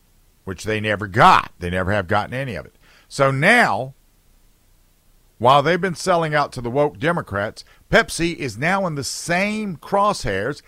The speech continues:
as Donald Trump because New York Attorney General Letitia James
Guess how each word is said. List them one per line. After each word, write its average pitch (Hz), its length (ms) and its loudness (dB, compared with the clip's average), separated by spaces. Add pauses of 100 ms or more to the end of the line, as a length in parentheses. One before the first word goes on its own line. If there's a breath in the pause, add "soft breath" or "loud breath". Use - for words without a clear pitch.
(140 soft breath)
as 208 180 -2
Donald 165 360 2
Trump 214 380 0
because 117 240 -6
New 110 100 -6
York 117 340 -4
Attorney 127 280 -6
General 120 300 -6
Letitia 120 420 -8
James 127 600 -2